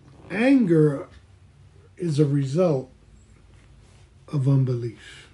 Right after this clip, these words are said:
Anger is a result of me feeling God may not come through. Anger is a result of what I'm going through. Anger is a result of what I've been through.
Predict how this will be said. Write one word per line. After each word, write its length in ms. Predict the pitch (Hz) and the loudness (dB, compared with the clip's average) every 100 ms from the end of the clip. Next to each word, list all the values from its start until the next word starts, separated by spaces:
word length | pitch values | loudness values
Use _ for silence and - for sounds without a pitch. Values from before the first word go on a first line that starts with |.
| - | -10
Anger 420 | 165 170 160 151 | 0 2 2 2
is 160 | 139 131 | 0 -4
a 80 | 127 | -6
result 520 | 127 120 143 135 131 | -8 -4 -4 -4 -6
of 160 | 135 | -8
me 200 | 127 143 | -4 -4
feeling 680 | 143 - 156 139 123 123 120 - _ _ _ - _ _ | -4 -4 -2 -2 -4 -10 -16 -20 _ _ _ -20 _ _
God 300 | - 147 139 | -8 -4 -4
may 180 | 131 139 | -2 -2
not 240 | 131 120 127 | -2 -6 -10
come 220 | 139 120 | -10 -10
through. 360 | - 127 110 131 | -12 -14 -12 -4
Anger 360 | 175 175 160 | -2 0 0
is 140 | 151 139 | 0 0
a 20 | |
result 300 | 135 131 151 | -2 0 -2
of 80 | 135 | 0
what 180 | 139 139 | 0 0
I'm 200 | 135 135 | -2 -2
going 260 | 143 131 | -2 -4
through. 320 | - 123 110 127 | -8 -14 -14 -8
Anger 220 | 165 190 | -2 0
is 60 | 170 | 0
a 40 | |
result 240 | 151 143 165 | 0 -2 -2
of 100 | 147 | -2
what 140 | 156 | -2
I've 160 | 143 131 | -6 -6
been 220 | 156 151 | -6 -6
through. 260 | 139 127 | -6 -14